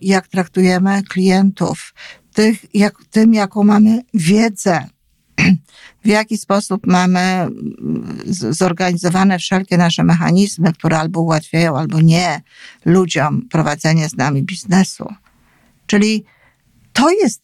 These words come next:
zasadniczy punkt budowania marki. I jeśli ktoś ma tę markę,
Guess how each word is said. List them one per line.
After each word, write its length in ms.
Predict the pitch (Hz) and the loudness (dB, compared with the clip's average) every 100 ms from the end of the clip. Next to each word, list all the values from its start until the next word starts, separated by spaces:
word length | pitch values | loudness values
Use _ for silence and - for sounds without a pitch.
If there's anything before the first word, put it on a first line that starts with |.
| - | -8
zasadniczy 680 | - 175 165 160 175 - | -4 -2 -2 -2 -2 -2
punkt 340 | 143 160 147 - | -2 0 0 -2
budowania 500 | 160 135 143 135 147 | -4 -2 0 0 0
marki. 580 | 127 - _ - - - _ _ _ _ _ _ _ _ | -2 -6 _ -18 -18 -18 _ _ _ _ _ _ _ _
I 340 | 233 247 - 226 | 0 0 0 0
jeśli 300 | 262 - 226 | 0 -4 -6
ktoś 420 | - 240 233 208 | -2 -2 0 2
ma 400 | 196 220 214 - _ _ - - | 2 4 0 -2 _ _ -14 -6
tę 180 | - 208 | 2 4
markę, 580 | 190 185 214 - 170 | 4 2 -2 -2 -2